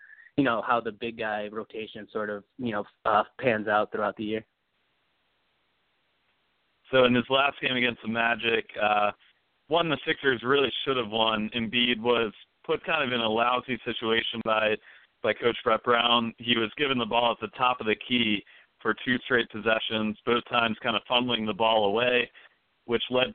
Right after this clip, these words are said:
Speaker 2: to a Magic win. Obviously, Embiid ultimately committed those turnovers, but do you think Brown might deserve more of the blame for kind of his lousy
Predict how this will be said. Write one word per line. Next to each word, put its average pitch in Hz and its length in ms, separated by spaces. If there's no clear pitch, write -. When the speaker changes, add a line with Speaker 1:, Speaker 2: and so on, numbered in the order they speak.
Speaker 2:
to 123 180
a 113 80
Magic 123 520
win. 117 460
Obviously, 147 520
Embiid 127 500
ultimately 123 720
committed 135 340
those 131 220
turnovers, 143 640
but 117 220
do 175 80
you 196 160
think 190 220
Brown 139 480
might 127 280
deserve 123 440
more 127 260
of 127 60
the 113 100
blame 117 640
for 113 380
kind 127 160
of 117 60
his 107 180
lousy 120 460